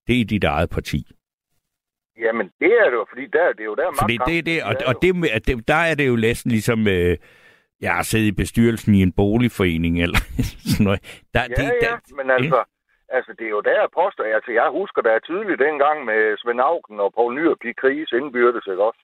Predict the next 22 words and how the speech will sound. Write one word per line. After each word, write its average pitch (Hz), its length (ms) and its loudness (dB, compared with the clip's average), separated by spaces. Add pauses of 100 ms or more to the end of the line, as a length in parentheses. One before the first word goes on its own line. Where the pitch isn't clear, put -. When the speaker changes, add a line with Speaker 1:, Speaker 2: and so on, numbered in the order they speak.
Speaker 1:
Jo, 139 120 2
tak. 127 240 -2 (960)
Speaker 2:
Det - 80 -10
var 180 120 0
sgu 165 140 0
ikke 190 220 0
kønt 165 180 0
at 101 140 -6
kigge 151 160 -10 (100)
på. 123 60 2 (280)
<laughs> 180 280 0
Speaker 1:
Nej. 135 120 0 (720)
Var 113 100 2
det, 147 120 -2 (120)
mens 185 180 -4
du 170 100 0 (100)
var 180 40 2
medlem 156 440 0
af 131 100 -6
partiet? 147 520 -4 (800)
Speaker 2:
Nej, 139 120 -2
nej. 117 180 2